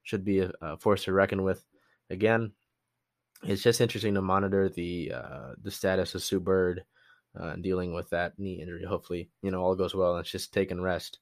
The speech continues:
while she can. Hopping over into Seattle Sounders news, there have, there's no game news to report,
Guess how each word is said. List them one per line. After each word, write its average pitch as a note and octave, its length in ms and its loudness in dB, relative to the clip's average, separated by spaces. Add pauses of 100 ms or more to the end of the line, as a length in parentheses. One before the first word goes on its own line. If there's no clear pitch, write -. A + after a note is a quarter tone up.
(380)
while - 120 -6
she - 140 -12
can. - 260 -8 (720)
Hopping G#2 320 2
over G#2 220 6
into G2+ 160 2
Seattle G2+ 260 4
Sounders A#2 440 4
news, F#2+ 260 0
there F#2+ 180 6
have, A#2+ 420 2
there's A#2 240 4
no C3 140 4
game C#3 260 2
news A2+ 200 2
to - 100 -2
report, F2+ 420 -2